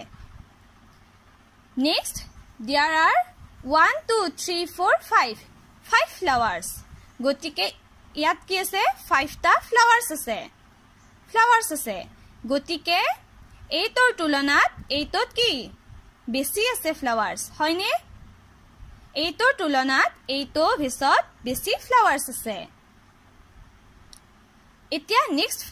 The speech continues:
ভেজটো চাওঁ আহা। এইটোত চোৱা, there are ওৱান, two, three, four, five, ছিক্স, ছেভেন, eight, eight ফ্লাৱাৰ্ছ। গতিকে তোমালোকে কোৱাচোন, কোনটো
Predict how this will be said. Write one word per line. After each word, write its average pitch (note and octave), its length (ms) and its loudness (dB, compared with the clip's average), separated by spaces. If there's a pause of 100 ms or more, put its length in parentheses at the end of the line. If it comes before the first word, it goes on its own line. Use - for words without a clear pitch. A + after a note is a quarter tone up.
(140)
ভেজটো C4+ 380 -4 (120)
চাওঁ B3 240 0
আহা। G3 200 -6 (1600)
এইটোত A#4+ 420 -2
চোৱা, A3+ 180 0 (340)
there D4+ 260 2 (120)
are A#4+ 80 4 (180)
ওৱান, E4 220 4 (120)
two, G#4 100 0 (220)
three, E4 160 -4 (200)
four, D#4+ 200 0 (160)
five, D#4 200 2 (160)
ছিক্স, F4+ 220 -6 (100)
ছেভেন, C#4 320 -4 (180)
eight, A3 160 -6 (520)
eight C#5 120 -4 (100)
ফ্লাৱাৰ্ছ। A3 460 -2 (1400)
গতিকে F#4 400 -2
তোমালোকে A4 440 0
কোৱাচোন, A4 320 2 (1200)
কোনটো F#4 320 0